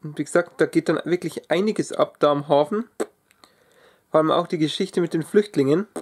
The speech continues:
Das fand ich teilweise wirklich heftig. Vor allem als Karim da mal kurz zu einem Einsatz an der Grenze musste.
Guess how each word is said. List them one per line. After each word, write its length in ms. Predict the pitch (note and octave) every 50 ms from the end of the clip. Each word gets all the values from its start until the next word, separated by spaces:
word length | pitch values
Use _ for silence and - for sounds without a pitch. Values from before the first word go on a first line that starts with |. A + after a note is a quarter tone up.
| - _ _ _ _ _
Das 120 | _ - -
fand 260 | - - D3 D3 D3
ich 80 | C#3+ -
teilweise 360 | - E3 C#3+ D3+ D3 - -
wirklich 300 | D#3+ D#3+ - F3+ - -
heftig. 400 | E3+ C#3+ - - - - - _ _ _ _ - - - - - _ _ _
Vor 140 | - E3 D#3
allem 120 | D#3 D3
als 220 | A#2 D3 D3+ - -
Karim 380 | - E3+ D#3 C#3 D#3+ E3 E3+
da 80 | E3 D3
mal 180 | C#3+ C#3+ C#3
kurz 320 | - - F#3 E3+ - - -
zu 120 | - E3+
einem 100 | D#3 D#3
Einsatz 420 | - - D3+ D#3+ D#3 F3+ E3+ - -
an 120 | - E3
der 100 | E3+ D#3+
Grenze 400 | - - D3 C3 B2 - - C3+
musste. 380 | B2+ B2+ C3 - - - -